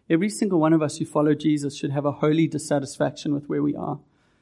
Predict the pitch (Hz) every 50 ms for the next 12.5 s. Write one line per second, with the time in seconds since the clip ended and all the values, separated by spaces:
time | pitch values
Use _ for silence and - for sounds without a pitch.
0 | _ _ _ _ - 156 - - 185 165 165 156 156 165 190 190 175 160 147 147
1 | 143 - 151 147 139 143 143 - 147 131 147 139 135 - 147 131 143 139 135 139
2 | 143 135 131 - - - 147 147 139 - _ _ _ _ _ _ _ _ _ _
3 | - 151 156 175 190 180 165 170 156 143 135 147 151 - - - - 190 175 160
4 | 151 143 139 - 147 143 139 - - 151 151 220 - - 139 - 143 139 139 143
5 | 147 147 143 - - - 139 - 131 143 139 - - - - - - - - -
6 | 165 190 185 175 - - - 151 151 156 156 151 143 147 151 143 147 147 143 147
7 | 139 - - - - 147 147 160 170 185 196 175 170 - - - 180 165 - -
8 | 160 151 147 147 143 147 139 147 143 147 - - 151 147 147 156 180 196 196 196
9 | - - - 170 143 139 135 - - - - - _ - - 156 - - 185 170
10 | 156 160 151 160 180 175 - - 151 170 180 165 - 156 147 156 175 180 160 165
11 | 170 175 175 170 151 143 147 160 156 156 165 165 160 151 156 156 139 131 - -
12 | 143 - - - - 151 147 143 139